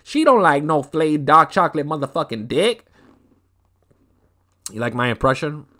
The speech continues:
That, that was an impression. Those aren't my thoughts before I get canceled. I don't give a fuck if I get canceled. Fucking whatever, dude. I'm just having fun.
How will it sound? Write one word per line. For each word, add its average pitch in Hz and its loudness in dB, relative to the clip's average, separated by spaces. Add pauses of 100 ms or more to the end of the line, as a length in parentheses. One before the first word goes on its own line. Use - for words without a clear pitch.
(240)
That, 143 2
that 151 2
was 165 0
an 165 -4
impression. 113 0
Those 110 -2
aren't 131 2
my 131 0
thoughts - 4 (220)
before - -6
I 127 -4
get 113 -10
canceled. 117 -8
I 190 2
don't 117 -8
give 92 -16
a 73 -18
fuck - -10
if - -18
I 67 -16
get 65 -20
canceled. - -20
Fucking 82 -8 (140)
whatever, 82 -12
dude. 64 -20 (120)
I'm 139 2
just 135 -4
having 113 0
fun. 104 -6